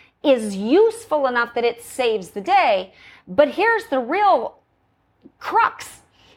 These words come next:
It has to make your main character look real smart to have brought them on. See, they had to have recruited them for a reason.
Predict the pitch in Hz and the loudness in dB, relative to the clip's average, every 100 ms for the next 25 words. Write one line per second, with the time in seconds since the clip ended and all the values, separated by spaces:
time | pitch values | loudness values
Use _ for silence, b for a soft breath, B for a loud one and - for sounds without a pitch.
0 | b 285 247 254 427 440 - 330 370 370 | b 0 0 0 -2 -2 0 2 2 0
1 | 320 311 392 392 339 415 415 - 311 302 | -2 0 0 -2 -4 -2 -2 0 0 0
2 | 302 269 339 415 381 - - 427 370 - | 0 -2 0 2 0 -2 -2 0 0 -2
3 | 294 302 196 208 208 - 320 392 440 427 | -2 -2 0 -2 -2 -2 -2 -2 -4 -6
4 | 151 - _ _ _ B B B - 320 | -6 -8 _ _ _ B B B 0 4
5 | 302 302 320 330 339 294 294 - 359 381 | 4 4 2 0 0 -4 -6 -2 -2 0
6 | 240 247 233 262 269 320 415 392 262 156 | 0 -2 0 0 0 -2 -6 -4 -4 -6
7 | - | -8